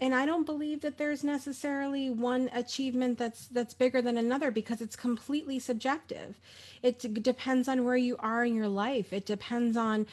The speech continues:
what you have going on. It depends on what you've been through. It depends on where you're at right now, you know, and, um, and, and it's an amazing, it's an amazing thing to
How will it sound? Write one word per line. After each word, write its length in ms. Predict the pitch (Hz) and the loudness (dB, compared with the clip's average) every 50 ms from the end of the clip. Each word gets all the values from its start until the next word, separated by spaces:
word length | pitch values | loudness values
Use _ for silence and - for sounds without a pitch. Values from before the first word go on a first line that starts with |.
| - - - - 240 214 | -10 -18 -18 -16 -12 -6
what 240 | - 214 240 226 - | 0 2 2 2 2
you 160 | 226 240 240 | 0 -2 -2
have 380 | 214 - - 233 233 233 220 220 | -2 -2 -2 0 0 0 0 0
going 300 | 233 226 226 226 214 202 | 0 0 2 2 2 2
on. 220 | 202 233 254 240 | 2 2 2 2
It 60 | 214 | 0
depends 400 | 190 208 202 - - 240 240 220 | 0 -2 -4 -4 -2 -2 0 2
on 160 | 233 233 220 220 | 2 2 2 0
what 160 | 220 214 - | 0 -2 -2
you've 200 | 233 214 185 185 | -2 -4 -2 0
been 260 | 202 208 233 254 247 | 0 2 2 2 2
through. 200 | 247 233 214 196 | 2 0 0 0
It 100 | 190 190 | -2 -2
depends 400 | 202 196 - - 247 247 240 233 | -4 -6 -4 -2 -2 0 0 0
on 400 | 233 226 214 208 - - 202 190 | 0 0 0 0 -2 -2 -4 -2
where 160 | 202 220 233 | 0 2 2
you're 240 | 254 240 247 - - - | 2 2 0 -2 -2 -2
at 220 | 196 220 233 - 226 | -2 0 0 -2 -2
right 220 | 226 233 233 - | -4 -4 -2 -2
now, 460 | 214 208 233 262 269 - - - - - - - - - - - - - - - _ - | -2 0 0 0 0 -2 -4 -8 -12 -16 -20 -20 -20 -20 -20 -20 -20 -20 -20 -20 _ -2
you 140 | 233 233 220 | 2 4 4
know, 440 | 208 196 185 190 214 233 262 - - - | 4 4 4 2 2 2 0 0 -2 -2
and, 500 | 214 208 208 208 208 208 208 208 196 - | -2 0 2 2 2 4 4 2 2 2
um, 460 | 220 214 208 202 202 196 202 196 185 - - _ _ - - - - _ _ - - - - - - - | 2 2 4 4 4 4 2 0 -2 -4 -8 _ _ -20 -20 -20 -20 _ _ -20 -20 -20 -20 -20 -10 -4
and, 360 | 233 226 220 220 220 214 - - - | -2 0 2 2 2 0 -2 -4 -4
and 160 | 226 240 233 - | -2 -2 0 2
it's 200 | 233 247 247 - | 2 0 0 0
an 100 | - 247 | 0 2
amazing, 600 | 240 240 233 226 226 240 240 220 247 233 226 226 - - | 2 2 2 2 2 2 2 2 0 0 0 0 -2 -4
it's 200 | 233 220 - 254 | -6 -6 -4 -2
an 80 | 240 | 0
amazing 480 | 226 226 220 220 226 226 226 226 214 196 | 0 2 2 2 0 0 0 0 0 0
thing 380 | 190 214 214 202 175 - 185 185 - _ _ _ - | 0 -2 -2 -2 -4 -4 -8 -10 -12 _ _ _ -16
to 520 | - - 233 220 208 202 196 190 190 175 | -10 -4 0 2 2 4 4 2 0 -2